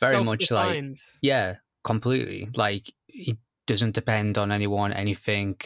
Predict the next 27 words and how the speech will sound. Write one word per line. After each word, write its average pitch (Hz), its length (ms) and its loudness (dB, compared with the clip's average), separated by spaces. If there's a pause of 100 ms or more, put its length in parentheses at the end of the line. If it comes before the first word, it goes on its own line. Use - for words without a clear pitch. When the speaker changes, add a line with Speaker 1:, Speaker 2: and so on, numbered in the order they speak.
(280)
Speaker 1:
and 95 360 -4 (600)
he, 110 520 -2
his - 220 -4
character 104 500 -2
is 98 240 -2
what 95 100 -2
his 90 100 -2
character 98 380 -4
is, 107 340 -4 (120)
which - 200 -4
is 95 120 -2
very 98 300 -2
good. 113 320 -2 (480)
And 113 100 0
what 107 140 0
we 123 140 2
call 120 300 0
good, 95 380 -6 (680)
and 110 120 0
what 107 140 2
we 104 100 0
know 107 420 2
to 110 220 -4
actually 104 440 0
be 107 260 -2
good, 98 300 -10 (680)
is 98 580 -2